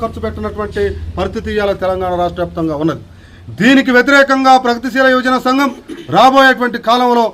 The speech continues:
అనేక కార్యాచరణల్ని, అనేక కార్యక్రమాలను తీసుకోబోతుంది.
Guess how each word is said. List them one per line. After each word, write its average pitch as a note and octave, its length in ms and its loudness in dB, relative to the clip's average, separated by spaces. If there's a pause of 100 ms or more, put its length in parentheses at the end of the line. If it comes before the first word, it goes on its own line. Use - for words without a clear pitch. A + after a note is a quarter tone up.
(240)
అనేక A#3+ 360 2 (140)
కార్యాచరణల్ని, A#3 640 2 (300)
అనేక A#3 200 0 (160)
కార్యక్రమాలను A#3 640 0
తీసుకోబోతుంది. G#3 680 -6